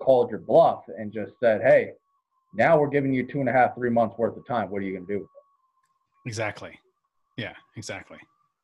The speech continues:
Speaker 1: So my, my question for you, right? You're, you're a very systematic guy. You're very structured in that regard. So let's get right into it. Tell me a little bit about, you know, the Daily Optimizer.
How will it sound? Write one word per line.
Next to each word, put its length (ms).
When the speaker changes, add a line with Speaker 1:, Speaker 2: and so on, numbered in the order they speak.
Speaker 1:
So 100
my, 360
my 280
question 580
for 100
you, 420
right? 280
You're, 320
you're 180
a 40
very 380
systematic 640
guy. 460
You're 140
very 360
structured 600
in 180
that 240
regard. 420
So 380
let's 240
get 180
right 220
into 260
it. 180
Tell 160
me 140
a 60
little 260
bit 200
about, 560
you 100
know, 260
the 140
Daily 320
Optimizer. 720